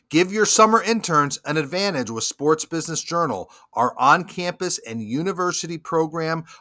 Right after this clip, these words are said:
are giving leagues and teams and agencies a chance to boost their interns' knowledge of the sports industry with a discounted subscription option to S B J.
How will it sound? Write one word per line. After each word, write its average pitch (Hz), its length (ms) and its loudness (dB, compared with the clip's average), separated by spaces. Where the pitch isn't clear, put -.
are 123 120 0
giving 123 440 -4
leagues 175 460 -6
and 92 140 -18
teams 165 540 -8
and 101 180 -14
agencies 151 680 -4
a 117 80 -8
chance 160 480 -4
to 254 120 -6
boost 156 540 -2
their 120 240 -2
interns' 180 540 -4
knowledge 180 540 0
of 135 180 -4
the 151 100 0
sports 180 440 -2
industry 120 580 -6
with 131 180 0
a 117 200 -2
discounted 185 720 2
subscription 196 840 -2
option 123 500 0
to 165 440 0
S 131 220 -4
B 143 180 -4
J. 123 460 -2